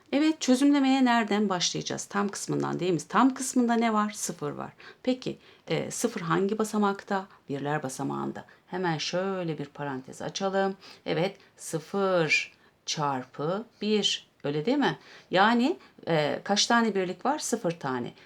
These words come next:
Sıfır kere bir, sıfır. O zaman sıfıra eşit olmuş oluyor. Araya artı koyuyorum ve tekrar parantez açıyorum. Peki bu basamağın adı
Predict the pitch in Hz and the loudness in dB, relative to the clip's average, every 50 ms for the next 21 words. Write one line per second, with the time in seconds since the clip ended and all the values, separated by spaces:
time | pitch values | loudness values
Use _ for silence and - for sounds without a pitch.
0 | _ _ - - 165 - 175 170 170 - 175 165 160 156 147 151 160 202 254 - | _ _ -10 -10 -6 -6 -6 -8 -4 -2 0 0 0 0 0 0 -2 -2 -4 -6
1 | - - - - - 208 214 - 143 131 - - - - - - - - - 196 | -6 -6 -4 -2 -2 -2 0 -2 -4 -4 -6 -12 -16 -18 -18 -18 -6 -2 -2 4
2 | 208 208 185 220 285 339 - - _ - - - 208 - 196 185 180 175 - - | 4 4 6 6 4 2 -2 -8 _ -8 -8 -8 -4 -2 -2 0 2 0 0 0
3 | - 165 151 151 156 156 156 - - - 160 147 139 131 123 - - - - - | 0 0 0 0 0 -2 -2 -4 -2 -2 -2 0 0 -2 -4 -4 -8 -18 -20 -2
4 | - - 240 262 294 - 277 269 269 262 - 277 277 - 208 175 170 160 156 165 | 2 4 6 6 6 6 6 6 4 2 0 -6 -2 0 0 2 2 2 2 0
5 | 208 247 285 - - _ - - 160 - 160 175 196 - - 214 208 208 208 - | 0 -2 -4 -6 -12 _ -10 -10 -8 -4 -4 -4 -4 0 2 2 2 2 2 2
6 | 202 190 190 190 180 - 196 175 170 165 170 - - 165 156 151 151 156 156 _ | 2 2 2 2 0 -2 -4 -2 -2 -4 -4 -2 -2 -2 0 0 -2 -4 -6 _
7 | _ _ _ _ _ _ _ _ _ _ _ _ _ _ _ _ _ - 175 170 | _ _ _ _ _ _ _ _ _ _ _ _ _ _ _ _ _ -8 -8 -8
8 | - 160 156 170 175 185 180 - 196 190 190 190 196 196 190 170 170 226 311 | -6 -8 -4 0 0 0 0 2 2 2 4 4 6 4 4 2 0 -4 -4